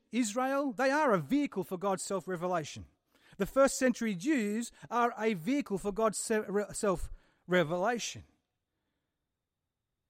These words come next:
But this timely revelation reveals in it God's timeless character, his timeless plans,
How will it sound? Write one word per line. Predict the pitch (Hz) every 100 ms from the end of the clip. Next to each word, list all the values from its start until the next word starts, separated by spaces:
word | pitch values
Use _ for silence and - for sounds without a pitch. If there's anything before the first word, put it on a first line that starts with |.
| _
But | 262 196
this | 285 -
timely | - 262 320 302 269
revelation | 240 214 214 269 277 - 156 156 190
reveals | 226 185 320 302 202
in | 160
it | 180 - - - _ _ _
God's | - 302 240 -
timeless | - 254 311 302 220 -
character, | - 285 294 - 156 - _ _ _ _
his | - 262 - - -
timeless | - 269 330 311 226 -
plans, | - 285 262 214 233